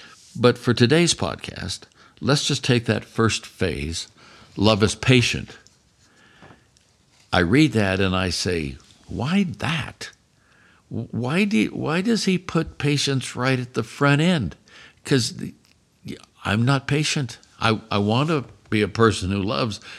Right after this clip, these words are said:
but that may be my greatest challenge, but that's a story for another day. Let me just define patience for you.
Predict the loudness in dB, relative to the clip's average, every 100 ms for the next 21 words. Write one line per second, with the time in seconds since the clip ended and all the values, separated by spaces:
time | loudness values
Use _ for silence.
0 | -4 0 0 0 2 2 0 0 2 4
1 | 4 4 2 0 -2 -2 -4 -2 2 2
2 | 2 -4 -8 -6 -6 -8 -20 -20 -4 2
3 | 2 2 -2 2 2 0 -2 -6 -6 -8
4 | -6 -6 -8 -14 -18 -4 0 2 2 0
5 | -2 -2 0 0 0 0 0 -4 -8 -12
6 | -12